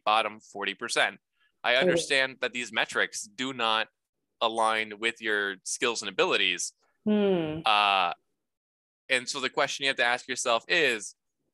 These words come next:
Speaker 1: given that failing, eh, whether or not it's a failing of the system, given, given that mismatch, uh,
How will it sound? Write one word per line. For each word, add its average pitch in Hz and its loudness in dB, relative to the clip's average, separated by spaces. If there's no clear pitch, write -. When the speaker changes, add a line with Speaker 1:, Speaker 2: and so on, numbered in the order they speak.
Speaker 1:
given 160 0
that 147 0
failing, 139 0
eh, 135 -10
whether 143 0
or - 0
not 113 0
it's - -10
a - -12
failing 110 2
of 98 -4
the 98 -6
system, 95 -4
given, 165 -2
given 160 -2
that 147 0
mismatch, 120 -4
uh, 98 4